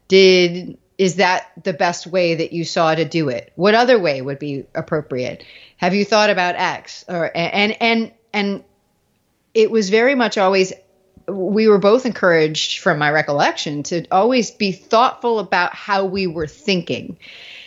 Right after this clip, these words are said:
And that has been,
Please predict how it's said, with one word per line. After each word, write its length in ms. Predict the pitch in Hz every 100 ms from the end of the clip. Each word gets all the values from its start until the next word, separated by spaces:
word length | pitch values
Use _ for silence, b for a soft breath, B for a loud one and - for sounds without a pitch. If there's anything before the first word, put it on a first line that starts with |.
| B _ 185
And 720 | 190 185 180 180 180 175 170 - _ _ _ _ _ _ -
that 680 | 170 160 202 294 247 -
has 300 | 180 180 170
been, 960 | - 185 175 170 170 165 165 165 165 180